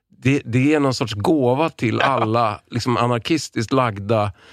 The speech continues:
Speaker 1: gångtrafikant-, eller bara, liksom, trafikanter i stan. För det, det känns som att inga regler gäller.
Speaker 2: Ja.
Speaker 1: Man vet inte, måste man ha hjälm eller inte?
Speaker 2: <laughs>
Speaker 1: Eh, det är
Speaker 2: Det är
Speaker 1: ingen som
Speaker 2: bestämt.
Speaker 1: vet. Det är ingen som be-, är det en cykel eller,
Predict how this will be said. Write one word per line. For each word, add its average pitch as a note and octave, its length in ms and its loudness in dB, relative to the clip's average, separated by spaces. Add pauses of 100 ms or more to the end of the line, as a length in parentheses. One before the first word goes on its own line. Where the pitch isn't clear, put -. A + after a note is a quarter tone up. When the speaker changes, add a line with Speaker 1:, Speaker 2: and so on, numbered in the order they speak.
(380)
Speaker 1:
gångtrafikant-, B2+ 880 -2
eller B2+ 200 2
bara, A#2 280 0
liksom, G#2+ 560 -2
trafikanter A#2+ 540 -2
i B2 40 0
stan. A#2 600 -2 (220)
För - 80 -12
det, C3 100 -6
det C3 180 -2
känns E3+ 320 0
som B2+ 100 -2
att A#2+ 100 -2
inga B2 340 2
regler A#2 320 2
gäller. D3 320 0
Speaker 2:
Ja. A2 200 0 (240)
Speaker 1:
Man C#3 140 2
vet F#3+ 320 0
inte, G2+ 220 -4
måste C3+ 280 0
man B2+ 100 2
ha G#3+ 180 2
hjälm F2+ 400 -6 (180)
eller B2+ 140 0
inte? G2+ 400 -2
Speaker 2:
<laughs> F3 60 -2 (360)
Speaker 1:
Eh, D3 60 2
det D3 60 2
är D3+ 40 0
Speaker 2:
Det F3 100 2
är G3+ 120 2
Speaker 1:
ingen G#3 140 2
som F#3+ 180 0
Speaker 2:
bestämt. A3+ 320 0
Speaker 1:
vet. E3 140 0
Det - 200 -2
är - 60 4
ingen G#3+ 140 2
som E3+ 100 -4
be-, F3+ 400 0
är F#3+ 140 2
det A#3 60 2
en B3 80 0
cykel D3 500 0
eller, D3 300 2